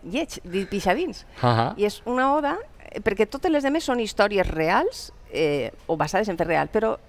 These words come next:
Speaker 1: Pixavins és a mi lo que m'han ajudat dir, «Jo soc pixavina», perquè és bo o és heroi-, o és roïn ser pixavins? Pues,
Speaker 2: Pues
Speaker 1: he fet
Speaker 2: a-,
Speaker 1: una
Speaker 2: anem
Speaker 1: oda.
Speaker 2: a conèixer-ho.
Speaker 1: Sí,
Speaker 2: Eh,
Speaker 1: te pareix?
Speaker 2: Pixavins, que també estem, eh, sentint-ho cada dia pràcticament. «Jo soc pixaví, jo soc pixavina». Pues Pixavins està present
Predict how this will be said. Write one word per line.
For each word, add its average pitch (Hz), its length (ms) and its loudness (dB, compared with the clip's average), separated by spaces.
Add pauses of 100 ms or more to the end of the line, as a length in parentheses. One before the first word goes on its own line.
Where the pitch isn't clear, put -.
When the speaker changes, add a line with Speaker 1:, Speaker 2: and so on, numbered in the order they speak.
(160)
Speaker 1:
Pixavins 240 520 0
és 214 180 -2
a - 80 -2
mi 202 180 -2
lo 180 140 0
que 175 120 0
m'han 170 180 2
ajudat 208 340 -4
dir, 185 220 2
«Jo 220 80 0
soc 269 160 -8
pixavina», 175 440 -4
perquè 208 360 -2 (600)
és 220 140 2
bo 262 360 2
o 208 140 2
és - 140 -4
heroi-, 170 420 0
o 180 200 2
és 165 100 2
roïn 151 260 -2
ser 160 120 -4
pixavins? - 460 -6
Pues, - 300 -8
Speaker 2:
Pues 127 200 6
Speaker 1:
he 180 80 -4
fet - 180 2
Speaker 2:
a-, 233 40 -4
Speaker 1:
una 202 120 2
Speaker 2:
anem 139 120 4
Speaker 1:
oda. - 120 6
Speaker 2:
a 208 60 0
conèixer-ho. 135 500 2 (260)
Speaker 1:
Sí, - 140 -6
Speaker 2:
Eh, 113 220 6
Speaker 1:
te - 60 0
pareix? - 160 0
Speaker 2:
Pixavins, 123 300 2
que 135 100 2
també 107 200 0
estem, 127 320 4
eh, 123 360 2
sentint-ho 127 520 0
cada 123 240 6
dia 123 200 0
pràcticament. 123 600 0 (340)
«Jo 120 120 2
soc 127 160 0
pixaví, 120 380 0
jo 135 60 2
soc 120 160 -2
pixavina». 123 600 2 (380)
Pues - 180 -2
Pixavins 117 640 0
està 110 240 0
present 123 380 0